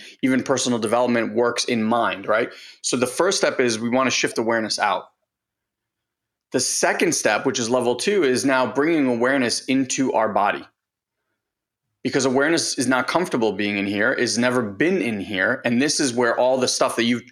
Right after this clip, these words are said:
been avoiding like the plague for decades lives. So it's like, "I don't wanna be in there." Right? That's where you start to work on the foundation.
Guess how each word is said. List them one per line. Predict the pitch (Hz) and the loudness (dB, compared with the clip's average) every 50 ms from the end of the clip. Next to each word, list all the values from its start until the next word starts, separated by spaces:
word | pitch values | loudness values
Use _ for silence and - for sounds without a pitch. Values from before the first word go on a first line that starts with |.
| _ - | _ -2
been | 127 127 123 123 - | 0 0 0 0 0
avoiding | 156 120 107 120 127 135 151 156 147 135 | -2 -2 0 0 0 2 2 2 2 2
like | 120 113 110 | 2 0 0
the | - 101 | -2 -6
plague | - - - 156 180 180 156 123 | -6 -4 -2 0 2 2 0 -2
for | - - 110 | -2 -4 -4
decades | 90 - 92 90 - - 101 101 110 127 - - - - - - _ | -2 -2 -2 -2 -2 -2 0 0 -2 -4 -8 -14 -20 -20 -20 -10 _
lives. | 131 - 214 190 131 - - - - - - - | 0 2 2 2 0 -2 -4 -8 -10 -16 -10 -4
So | - 151 | -2 0
it's | - | 0
like, | 160 123 107 | 2 2 2
"I | 104 131 | 2 2
don't | - - | 2 2
wanna | 131 - - | 0 -2 -4
be | - 71 | -6 -6
in | 67 71 | -6 -4
there." | 80 82 95 170 - - _ _ - - _ _ _ _ _ _ _ _ - - _ _ _ _ _ _ _ _ _ _ _ - | -2 -2 -2 -2 -4 -10 _ _ -20 -20 _ _ _ _ _ _ _ _ -20 -20 _ _ _ _ _ _ _ _ _ _ _ 0
Right? | 120 151 - - - - | 0 0 0 -4 -4 -2
That's | - 123 123 - - - | 2 2 2 2 0 0
where | - 160 160 156 | 0 0 0 0
you | 160 151 | -2 -2
start | - - - 113 123 120 | 0 0 0 0 0 -2
to | - 131 | -2 0
work | 127 123 110 131 | 0 0 2 2
on | 131 123 | 2 2
the | 120 | 0
foundation. | - - 110 117 120 135 185 - - - - 92 98 - | 2 0 0 0 2 0 0 0 0 0 -2 -2 -4 -8